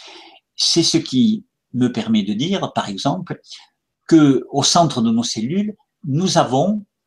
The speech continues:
du dioxyde de silicium, autrement dit du cristal de roche, au cœur même de nos cellules. C'est ce qui permet de dire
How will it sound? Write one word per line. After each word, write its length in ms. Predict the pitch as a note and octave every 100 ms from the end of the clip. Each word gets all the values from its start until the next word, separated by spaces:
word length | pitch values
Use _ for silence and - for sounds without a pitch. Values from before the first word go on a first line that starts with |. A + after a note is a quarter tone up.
| _ - - _ _
du 200 | C3+ C3+
dioxyde 440 | C#3 C#3+ - B2+
de 60 | G#2
silicium, 600 | A2 - G2 - F3 A3
autrement 240 | G#2 A2+ A2
dit 140 | G#2
du 80 | G2+
cristal 360 | - G#2+ -
de 60 | F#2+
roche, 400 | F#2+ D#3+ - - - _ _
au 120 | - C#3+
cœur 260 | - B2+
même 260 | C#3 G3+ G3+
de 100 | C#3
nos 120 | C#3
cellules. 440 | C3+ C3 G2+ F#2+ - - - - _ -
C'est 140 | D3+
ce 120 | -
qui 140 | - G#2
permet 300 | B2+ A#2 A#2
de 120 | G#2+
dire 380 | G2+ A#2+ G#2+